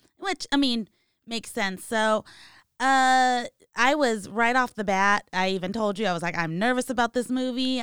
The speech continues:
I don't know if I'm gonna enjoy it." I had the impression that you enjoyed it pretty well,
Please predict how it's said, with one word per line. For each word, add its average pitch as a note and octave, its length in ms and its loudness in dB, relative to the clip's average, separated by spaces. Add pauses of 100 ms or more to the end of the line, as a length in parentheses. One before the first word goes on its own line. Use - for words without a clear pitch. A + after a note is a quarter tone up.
I G3+ 540 0
don't G3+ 440 -2
know G3+ 200 2
if F#3+ 80 -8
I'm F3+ 160 -2
gonna E3+ 200 -4
enjoy E3+ 580 0
it." C#4+ 420 0
I G#3+ 760 0 (100)
had C#4 380 0
the D#4 120 -2
impression B3 420 -4
that F#3+ 140 -4
you G#3 160 -6
enjoyed G3+ 340 0
it G#3 120 -2
pretty G3+ 260 -6
well, F#3 440 2